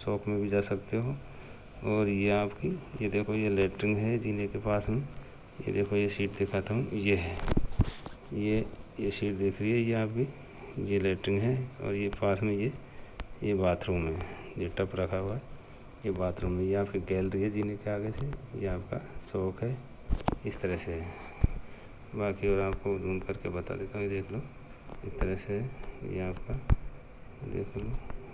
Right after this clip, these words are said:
ये, ये है ड्राइंग room है,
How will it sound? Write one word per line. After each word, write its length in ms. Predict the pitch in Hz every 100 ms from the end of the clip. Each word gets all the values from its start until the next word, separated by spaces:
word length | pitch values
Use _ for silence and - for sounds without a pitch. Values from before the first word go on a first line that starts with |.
| -
ये, 240 | 101 104 110 - - - - - - - - - - - - - - - 110 -
ये 100 | 104
है 300 | 95 95 101 107 - - -
ड्राइंग 380 | - 98 95 90
room 220 | 95
है, 100 | 98